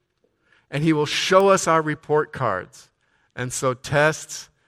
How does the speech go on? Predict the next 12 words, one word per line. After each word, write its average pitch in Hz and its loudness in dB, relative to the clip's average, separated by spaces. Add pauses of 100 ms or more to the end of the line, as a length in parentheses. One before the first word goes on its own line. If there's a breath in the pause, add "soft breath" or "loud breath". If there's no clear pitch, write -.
(240)
and 143 -8
trials 123 -2 (500)
will 120 -10
show 147 0
us, 143 0
even 233 -6
now 196 0
a 170 -4
little 175 -4
bit, 120 -6
but 131 -4
then 175 0